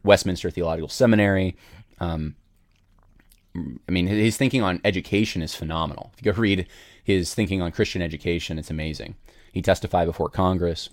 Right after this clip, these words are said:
So anyway. All right, let's go to Beth Moore now. Beth Moore and Jonathan Edwards, right? Here's, this has all happened, by the way, within a few weeks of each other. So I'm just giving you it, all of it straight. So Beth Moore writes a long thread. I really don't wanna read this long thread. Can I just summarize it for you?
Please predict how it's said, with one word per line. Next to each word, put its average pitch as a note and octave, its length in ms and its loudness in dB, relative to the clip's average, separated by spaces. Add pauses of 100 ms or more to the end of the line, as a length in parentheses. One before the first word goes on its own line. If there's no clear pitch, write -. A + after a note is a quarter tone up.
So - 240 -8 (140)
anyway. - 260 -12 (560)
All C#3 60 10
right, B2+ 140 12
let's F3 140 6
go C4 80 10
to A3 60 8
Beth G3 200 8
Moore E3+ 240 6
now. G2 320 4 (800)
Beth D#3+ 220 8
Moore C3+ 380 8
and G2+ 180 4
Jonathan E3 400 2
Edwards, - 540 -10
right? - 180 -8
Here's, A#2 280 -4 (180)
this B3+ 160 6
has C4+ 120 4
all A3 140 8
happened, E3 340 4
by B2 140 12
the A#2 100 6
way, A#2 120 8
within A#2+ 260 0
a - 40 2
few - 260 0
weeks D3+ 320 0
of A#2 80 2
each E2+ 180 -2
other. D2+ 240 -2 (380)
So A#2+ 120 6
I'm D3+ 120 10
just F3 280 2
giving A#2 220 6
you G2+ 140 6
it, - 120 0 (200)
all - 260 8
of B2 60 8
it G#2 100 0
straight. E2 340 0 (720)
So D3 240 10
Beth A#3 220 8
Moore E3 180 10
writes B2+ 220 10
a A#2 40 6
long G2 200 6
thread. F2+ 240 4
I F#3 80 6
really F3 220 10
don't C3 100 10
wanna B2+ 120 6
read B2 140 0
this F#2+ 160 0
long E2+ 160 0
thread. D#2+ 260 -2
Can C3 120 8
I C#3+ 60 8
just - 160 2
summarize D3 400 6
it B2+ 80 -6
for D#3 140 -2
you? F3+ 200 -4